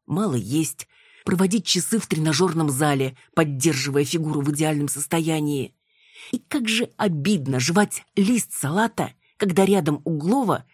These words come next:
преспокойно лопает беляш сладка и не толстеет вообще. И как обидно ходить раз в неделю в салон на чистку, когда у кого-то рядом идеально чистая кожа,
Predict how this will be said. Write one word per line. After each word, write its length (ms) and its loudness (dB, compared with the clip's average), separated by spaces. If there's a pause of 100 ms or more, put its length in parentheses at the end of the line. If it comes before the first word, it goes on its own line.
(300)
преспокойно 760 2
лопает 560 0 (160)
беляш 720 0
сладка 600 -2 (120)
и 80 4
не 140 2
толстеет 760 -2 (100)
вообще. 760 -2 (640)
И 80 -2
как 240 -2
обидно 400 0
ходить 400 0
раз 240 0
в 120 -6
неделю 400 2
в 80 -6
салон 400 2
на 100 -2
чистку, 640 -4 (380)
когда 380 0
у 80 -4
кого-то 480 -2
рядом 500 -2 (260)
идеально 840 2 (120)
чистая 480 0
кожа, 500 0